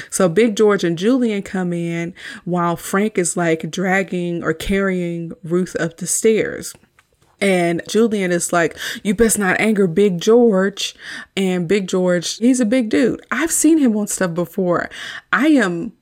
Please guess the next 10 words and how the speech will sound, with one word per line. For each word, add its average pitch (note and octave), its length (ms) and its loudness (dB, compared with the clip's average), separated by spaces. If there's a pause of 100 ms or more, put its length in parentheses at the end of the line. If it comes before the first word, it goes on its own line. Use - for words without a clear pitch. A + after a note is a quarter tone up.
(140)
twenty D4+ 380 4
percent A#3+ 440 2
sure F#3 540 -2 (760)
he - 220 0
was G3+ 220 0
in F3+ 180 0
Harlem F#3+ 460 -2
Nights F3 500 -2
as D#3+ 300 -2
the E3 560 0